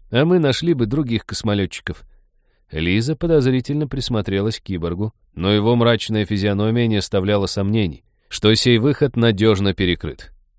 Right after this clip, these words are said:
«За бесплатно? Я бы заработал.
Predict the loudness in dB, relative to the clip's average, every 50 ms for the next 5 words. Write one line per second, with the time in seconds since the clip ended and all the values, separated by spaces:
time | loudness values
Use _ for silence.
0 | _ _ _ _ -12 -6 -2 -2 -2 0 -2 -4 -4 -6 -6 -4 -2 -2 -4 -4
1 | -8 -14 -16 _ _ _ _ _ _ _ _ -16 -14 -8 -4 0 2 2 2 2
2 | 0 -2 -2 -2 0 0 0 0 0 -2 -4 -4 -4 -8 -20 -20